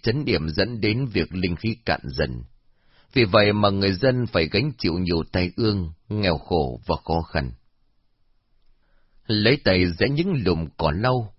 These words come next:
bụi cây dại bên đường đi, ông Kha hỏi. Nhưng mà tại sao họ lại chấn yểm thôn Phượng Bãi, thưa thầy? Thầy Lương trả lời. Tôi cũng chưa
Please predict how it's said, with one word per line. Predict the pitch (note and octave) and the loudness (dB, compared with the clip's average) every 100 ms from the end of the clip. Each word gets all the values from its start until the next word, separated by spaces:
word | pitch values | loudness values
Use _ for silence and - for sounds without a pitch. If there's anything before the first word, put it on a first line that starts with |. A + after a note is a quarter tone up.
| - | -2
bụi | G#2 F2 F2+ - | 0 2 2 2
cây | B2+ | -2
dại | E2 F2 D2+ F#2+ | 2 0 0 0
bên | A2+ D#2 | -2 0
đường | C#2 C#2 E2 | -4 -4 -4
đi, | G#2+ F#2 - _ _ | -4 -4 -10 _ _
ông | G2 | -2
Kha | E2 E2+ C#2+ | 0 -2 0
hỏi. | D2+ A#1+ - _ _ _ _ _ _ _ _ _ _ | -2 -2 -10 _ _ _ _ _ _ _ _ _ _
Nhưng | C3+ A2 | 0 2
mà | G2+ - | 2 4
tại | F#2 | 2
sao | - G#2+ G2+ | 2 0 2
họ | G2 | 2
lại | E2+ | 2
chấn | E2 - C3 | 0 -2 0
yểm | B2+ E2 | 0 0
thôn | - G#2+ F#2+ | 0 -2 0
Phượng | F#2 D2+ C2 | -2 -4 -2
Bãi, | C#2+ A2 - | -2 -2 -4
thưa | G#2 - | -4 -2
thầy? | D2+ C2+ - _ _ _ _ _ _ _ _ _ - | -4 -6 -14 _ _ _ _ _ _ _ _ _ 0
Thầy | A2 | 2
Lương | G#2 G#2 F#2+ | 4 2 0
trả | F2 F2+ C#2+ | -2 -2 0
lời. | D2+ D2 B1+ - _ _ _ _ _ - - _ _ - | 0 -2 -4 -12 _ _ _ _ _ -20 -20 _ _ -2
Tôi | B2+ G#2 | 0 2
cũng | A#2+ C#3+ C#3+ | 0 2 0
chưa | - | 0